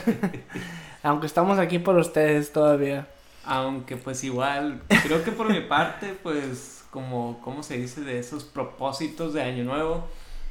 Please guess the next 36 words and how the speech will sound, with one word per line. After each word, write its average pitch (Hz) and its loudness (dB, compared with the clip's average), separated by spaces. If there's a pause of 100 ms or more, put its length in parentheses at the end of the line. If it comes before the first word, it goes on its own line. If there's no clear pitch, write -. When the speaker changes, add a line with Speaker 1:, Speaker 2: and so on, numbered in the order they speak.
(100)
Speaker 2:
pues, 127 2
va 120 4
a 110 2
ser 131 4
como, 127 -2 (220)
pues, 120 -2
ahora 113 -2
sí 131 0
enfocarnos 123 -2
todavía 156 0
Speaker 1:
Enfocarnos, 160 6
¿no? 170 6
Speaker 2:
más 170 2
Speaker 1:
Echar-, 160 4
Speaker 2:
en 147 0
Speaker 1:
echarle 170 6
ganas. 160 6
Speaker 2:
Sí, 123 -4
y, 127 -4
pues, 131 -2
hacer 131 10
más 131 2
capítulos 120 0
o, 120 -2
pues, 123 -2
estar 120 -2 (320)
constantes, 127 -2
eh, 139 -10
para 127 2
las 117 -2
grabaciones 143 2
y 143 2
todo 127 4
eso, 120 -2
así 131 -10
que - -12